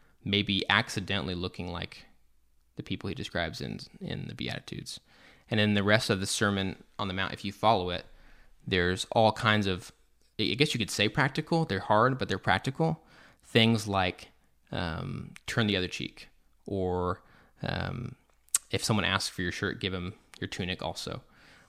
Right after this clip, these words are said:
All these, uh, or loving your enemies. Jesus gives so many challenging things in the Sermon on the Mount that if you just actually followed it, if we just took it at face value and followed it,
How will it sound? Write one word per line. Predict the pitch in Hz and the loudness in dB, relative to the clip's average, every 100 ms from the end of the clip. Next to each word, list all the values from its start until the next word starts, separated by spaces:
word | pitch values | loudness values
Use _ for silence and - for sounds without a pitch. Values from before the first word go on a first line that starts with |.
| _ | _
All | 98 117 | 6 8
these, | 123 104 - - | 8 4 0 -2
uh, | 90 85 | 0 2
or | 98 | 2
loving | 98 98 101 | 2 2 2
your | 92 | 0
enemies. | 73 90 85 - | -2 -4 -4 -8
Jesus | 110 104 104 | -6 -4 -4
gives | - - 104 92 | -6 -4 -4 -2
so | - 120 110 | -2 0 2
many | 104 98 | 2 0
challenging | - 110 95 92 92 95 98 - _ - | -4 -6 -4 -4 -4 -4 -6 -10 _ -20
things | - 101 95 90 | -6 -2 0 -2
in | |
the | 90 | -6
Sermon | - 92 | -6 -6
on | 87 | -4
the | |
Mount | 87 87 - - _ - _ _ | -4 -4 -4 -8 _ -20 _ _
that | 107 92 - | 0 0 2
if | 117 127 | 2 4
you | 135 | 4
just | 110 104 - | 4 2 0
actually | - 98 - 95 | 4 4 4 -2
followed | - 87 80 | 0 -2 -2
it, | 76 - | -8 -10
if | - | -6
we | 95 | -4
just | - - | -6 -6
took | - - | -4 2
it | 117 - - - _ _ _ - - - - | 2 0 -16 -20 _ _ _ -20 -18 -12 -10
at | - | -2
face | 101 - | -2 0
value | 90 90 | 0 0
and | 85 90 | -4 -2
followed | 90 90 85 | 0 0 -2
it, | 90 - | -6 -8